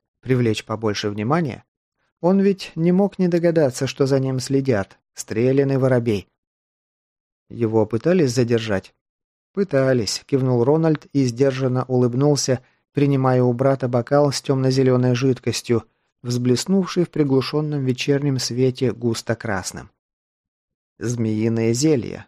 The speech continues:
Вот что припас старший Хоуэлл на этот вечер. Вино не столь уж редкое, но сильно отличающееся от урожая к урожаю. Этот, судя по аромату, обещал быть превосходным. На этот раз пришлось немного вмешаться.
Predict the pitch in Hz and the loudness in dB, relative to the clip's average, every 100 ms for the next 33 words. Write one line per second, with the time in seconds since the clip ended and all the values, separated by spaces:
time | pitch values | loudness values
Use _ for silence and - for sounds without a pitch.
0 | _ 135 165 170 - 110 110 117 139 131 | _ -4 0 0 -2 -10 -4 -2 0 0
1 | - - - 127 120 - 110 - 160 156 | -2 -10 -4 -2 -2 -6 -6 0 2 4
2 | 151 139 135 127 120 120 - 110 82 - | 2 0 0 0 0 -2 -8 -8 -8 -12
3 | - _ _ _ _ _ _ _ _ _ | -16 _ _ _ _ _ _ _ _ _
4 | _ 127 175 214 196 156 - 123 110 - | _ 0 2 4 2 0 0 0 0 -2
5 | 127 165 180 - 185 175 131 120 180 196 | 0 0 -2 -2 -2 0 0 -2 -2 0
6 | 185 160 151 - 170 175 160 170 160 - | 0 0 0 0 2 2 0 -2 -2 0
7 | 151 - 135 131 139 135 127 135 131 117 | -2 0 0 0 2 0 0 0 0 0
8 | 98 87 - _ _ _ _ _ _ _ | -4 -6 -12 _ _ _ _ _ _ _
9 | 101 104 170 180 - 175 175 170 165 160 | -2 -2 0 -2 -2 -2 0 -2 -2 0
10 | 156 156 156 156 156 127 123 - 120 120 | 0 0 0 0 0 -2 -6 -6 -4 -4
11 | 113 113 - _ 117 113 107 - 107 95 | -2 -2 -4 _ -6 -4 -4 -6 -6 -6
12 | 98 80 _ _ _ _ _ _ _ _ | -10 -12 _ _ _ _ _ _ _ _
13 | _ _ _ _ - 113 120 120 160 135 | _ _ _ _ -12 -4 -2 0 0 0
14 | 131 127 131 123 127 127 123 - 127 123 | -2 -2 -2 -2 0 0 0 -4 -2 0
15 | 120 117 113 127 135 127 - - | 0 -2 -2 -4 -4 -6 -6 -12